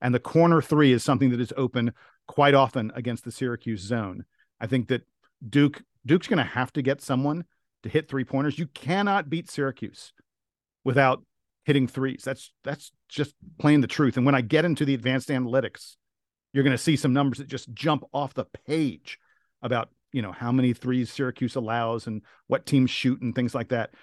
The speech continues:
You can't beat Syracuse without hitting threes, and Grandison's gonna have to be a part of that for Duke 'cause the other guys aren't good enough shooters. The other guy that I wanna talk about when we're talking about players is Dariq Whitehead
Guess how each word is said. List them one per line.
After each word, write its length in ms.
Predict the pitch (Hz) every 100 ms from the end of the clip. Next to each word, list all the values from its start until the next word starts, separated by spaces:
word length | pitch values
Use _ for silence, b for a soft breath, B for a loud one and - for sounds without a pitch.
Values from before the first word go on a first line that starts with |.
| b
You 100 | 139
can't 320 | 123 170 202
beat 220 | 143 180 -
Syracuse 380 | 165 156 170
without 200 | 131 143
hitting 200 | 139 139
threes, 320 | - 143 151 143
and 180 | 143
Grandison's 440 | 123 135 135 147 127
gonna 140 | 135
have 140 | 113 120
to 60 |
be 60 | 127
a 40 |
part 200 | 104 120
of 40 | 110
that 140 | 98
for 100 | 113
Duke 180 | 120 113
'cause 240 | 120 98 b b b
the 120 | 127
other 200 | 151 156
guys 260 | 143 139 131
aren't 360 | - 143 151 117
good 180 | 131
enough 180 | 123 120
shooters. 400 | - 147 139 139 - b -
The 120 | 151
other 200 | 156 156
guy 460 | 139 127 120 117 - _ _ -
that 80 |
I 40 | 123
wanna 180 | 123 123
talk 280 | 170 180
about 300 | - 139 131
when 160 | 127 123
we're 80 | 113
talking 280 | 135 123 120
about 140 | 117
players 540 | - 175 135 120 - _ _ _ _ _
is 180 | 147 131
Dariq 300 | 104 135 113
Whitehead 560 | 123 185 139 117 104